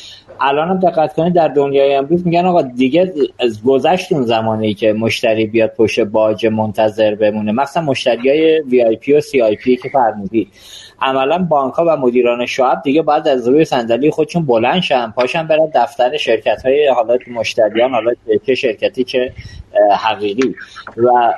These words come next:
اونا رو ترغیب کنن بیان سمت خودشون. من این که فکر می-، فرمودید حالا مشتریان نمیان، ایراد رو من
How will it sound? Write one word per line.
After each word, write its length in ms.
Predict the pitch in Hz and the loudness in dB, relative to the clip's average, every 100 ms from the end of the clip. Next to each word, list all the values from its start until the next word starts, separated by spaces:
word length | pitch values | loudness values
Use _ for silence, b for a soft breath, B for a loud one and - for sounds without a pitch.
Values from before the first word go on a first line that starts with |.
| - | -2
اونا 240 | 139 139 | 0 2
رو 80 | 170 | 0
ترغیب 500 | 139 170 139 139 190 | -2 0 0 0 -2
کنن 280 | - 190 185 | -2 0 2
بیان 200 | 185 190 | 2 2
سمت 340 | 190 180 180 | 0 -4 -2
خودشون. 440 | 180 185 143 - 104 | 0 0 0 -2 -4
من 160 | 135 | -4
این 120 | 196 208 | -4 -4
که 140 | 208 | -4
فکر 200 | 208 196 | -2 -2
می-، 440 | 180 170 160 147 139 | -2 0 4 4 2
فرمودید 400 | 139 135 135 123 - | 2 0 -2 -8 -2
حالا 180 | 120 123 | -2 0
مشتریان 680 | 127 127 - 123 127 123 | 0 0 0 0 2 0
نمیان، 800 | 127 135 131 135 185 170 151 151 - | 0 0 2 2 2 0 -2 -6 -2
ایراد 460 | 131 131 156 185 | 2 4 2 0
رو 280 | 196 196 190 | 2 2 2
من 200 | 170 165 | 0 -4